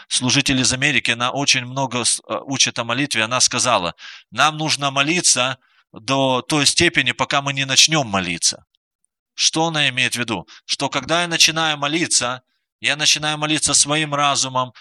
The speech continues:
своим умом, своим пониманием, но я должен молиться до той степени, пока Дух Святой, Он не, не захватит меня, и Он уже не начнёт направлять меня в молитве. Когда я знаю, что я молюсь уже не от своего разума,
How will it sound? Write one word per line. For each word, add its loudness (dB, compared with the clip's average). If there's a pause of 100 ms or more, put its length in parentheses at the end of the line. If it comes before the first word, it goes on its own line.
своим 0
умом, -4
своим 0
пониманием, -2 (260)
но -6
я 2
должен -2
молиться 0
до -4
той -4
степени, 0
пока -2
Дух -6
Святой, -4 (440)
Он -4
не, -4
не -4
захватит -2
меня, -4 (260)
и 0
Он 0
уже 2
не -2
начнёт 2
направлять 0
меня 0
в -6
молитве. -2 (520)
Когда 2
я 6
знаю, 2
что 0
я 4
молюсь 2
уже -2
не 0
от 0
своего 2
разума, 0